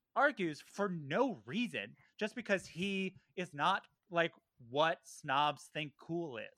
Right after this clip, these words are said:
<laughs> Um, but so he, so Gu-, Shane has this joke that about, like, essentially it's a joke that's, like, to our, what this conversation is. It's a joke about taste, and it's a joke about, like, what we determine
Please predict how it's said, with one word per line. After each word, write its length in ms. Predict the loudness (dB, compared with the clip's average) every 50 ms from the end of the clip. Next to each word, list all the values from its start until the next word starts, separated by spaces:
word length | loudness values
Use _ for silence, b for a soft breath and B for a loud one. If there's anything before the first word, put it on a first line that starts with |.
| -20 -20 _ _ _ _ _ _ _ _ _ _ 0
<laughs> 240 | 0 0 2 4 4
Um, 340 | 4 4 4 0 -2 -8 -12 _ _ _ _ _ -20 _ _ _ 4
but 220 | 4 4 4 4 0 -10 _ _ _ _ _ -8
so 140 | -6 -4 -4
he, 320 | -2 -2 -4 -4 -4 -10 _ _
so 140 | -8 -8
Gu-, 240 | -4 -4 -6 -6 -6
Shane 320 | -8 -4 -4 -2 -2 -2 -2
has 380 | 0 4 6 8 8 8 6 2
this 180 | -6 -6 -6 -6
joke 360 | -4 -2 -2 -2 -2 -4 -8 _ _ _ _ _ _ _ _ _ _ _ _ _ -2 2
that 280 | 4 4 4 2 0 -2
about, 360 | -6 -2 2 2 2 2 2 0
like, 220 | 0 0 0 -2 _ _ _ _ -8 -8
essentially 420 | -4 0 0 0 2 2 0 -2
it's 100 | 0 -2
a 60 | -6 -8 -8 -14 -10
joke 380 | -4 0 2 2 2 0 -4 -14 _ _ _
that's, 200 | 0 0 0 2
like, 180 | 0 -2 -4 -4
to 280 | -8 -2 0 0 2 4
our, 240 | 4 4 4 4 0
what 240 | -2 -6 -6 -6 -8
this 120 | -12 -10
conversation 500 | -8 -8 -8 -8 -6 -6 -6 -6 -6 -6
is. 160 | -8 -8 -8 -10
It's 120 | -12 -14
a 40 | -10
joke 280 | -4 -2 -2 -2 -2
about 280 | -2 -2 -2 -2 -4 -10
taste, 360 | -14 -12 -12 -12 -12 -16 -20 _ _ _ _ _ -8
and 80 | -8 -8
it's 120 | -6 -6
a 40 | -8
joke 340 | -4 0 0 0 2 2 0
about, 380 | 0 4 6 8 8 6 6
like, 140 | 2 0 0 -2
what 300 | -4 0 2 2 2 2
we 140 | -2 -2 -2
determine 800 | -2 -6 -8 _ _ -12 -4 -2 -2 0 0 0 0 -2 -2